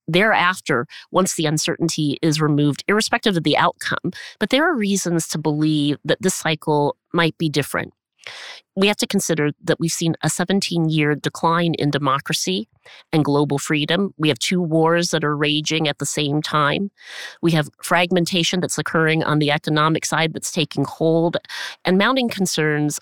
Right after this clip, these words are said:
that the world is separating into blocks. So the return of a systemic rivalry between democracies on one side and China and Russia on the other has resulted in an ongoing separation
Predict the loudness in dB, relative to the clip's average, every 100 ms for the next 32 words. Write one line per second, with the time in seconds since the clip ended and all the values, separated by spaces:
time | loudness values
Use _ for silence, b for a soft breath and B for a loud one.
0 | _ 0 2 2 2 2 0 -2 -2 -2
1 | 0 0 2 2 0 0 -2 -2 0 2
2 | 0 -4 -8 -8 -10 _ _ B B B
3 | -4 0 0 -4 -2 0 2 0 0 0
4 | -2 -2 0 0 -2 -10 -6 -6 -4 -4
5 | -2 -2 0 0 0 -2 -2 -4 -4 0
6 | 2 2 0 B B -2 2 2 2 -2
7 | -2 0 0 0 0 0 -2 -2 -2 -2
8 | -2 -6 b b b -2 2 2 2 0
9 | 0 2 2 2 0 -2 0 0 2 2
10 | 2 2 0 -2 B B B 0 2 2
11 | 2 0 0 -4 -6 _ 2 2 2 0
12 | 0 0 0 0 -2 -4 -8 b _ -10
13 | -2 0 2 2 2 0 0 0